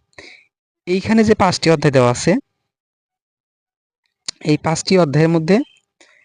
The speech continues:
চাইলে তিনটি প্রশ্ন করে দিতে পারে, অর্থাৎ গতি থেকে একটি প্রশ্ন আসবে, এই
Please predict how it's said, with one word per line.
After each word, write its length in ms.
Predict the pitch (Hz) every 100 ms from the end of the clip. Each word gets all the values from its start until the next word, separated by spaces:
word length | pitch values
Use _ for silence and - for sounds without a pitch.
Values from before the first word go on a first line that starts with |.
| _ _ _ _ _ -
চাইলে 300 | 160 165 180
তিনটি 260 | - 220 202
প্রশ্ন 240 | 190 160 -
করে 180 | - 151
দিতে 180 | 139 135
পারে, 140 | 135 160
অর্থাৎ 240 | 143 151 131
গতি 220 | 160 175
থেকে 160 | 170 160
একটি 160 | - 170
প্রশ্ন 220 | 170 -
আসবে, 240 | 175 180 233 254 _ _ _ _ _ -
এই 240 | - 147